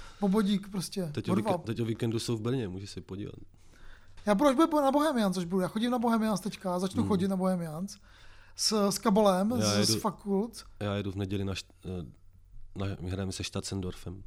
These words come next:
Speaker 1: Wow, Statzendorf.
Speaker 2: Hmm.
Speaker 1: Tak tam nevím, jestli bych, a, <laughs> jestli bych,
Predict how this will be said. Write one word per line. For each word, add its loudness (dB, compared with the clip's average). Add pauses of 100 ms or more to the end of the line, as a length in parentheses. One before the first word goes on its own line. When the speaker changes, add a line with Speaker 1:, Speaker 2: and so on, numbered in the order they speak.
(300)
Speaker 1:
Wow, 0
Statzendorf. -2
Speaker 2:
Hmm. -14 (1120)
Speaker 1:
Tak -6
tam -2
nevím, -2
jestli -6
bych, -8 (100)
a, -2 (200)
<laughs> -4
jestli 0
bych, -2